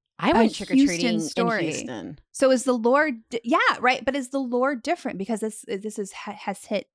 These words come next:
Speaker 2: so close to home in this community
Speaker 1: Yeah.
Speaker 2: at this time in the seventies. Um, but yeah, so this whole story is basically started, I mean, parents were already kinda skeptical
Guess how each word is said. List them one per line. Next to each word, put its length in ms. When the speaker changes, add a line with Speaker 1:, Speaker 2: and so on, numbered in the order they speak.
Speaker 2:
so 480
close 360
to 120
home 480
in 120
this 180
community 460
Speaker 1:
Yeah. 100
Speaker 2:
at 80
this 200
time 260
in 80
the 60
seventies. 480
Um, 520
but 100
yeah, 180
so 340
this 220
whole 140
story 460
is 180
basically 460
started, 760
I 80
mean, 240
parents 280
were 120
already 260
kinda 220
skeptical 960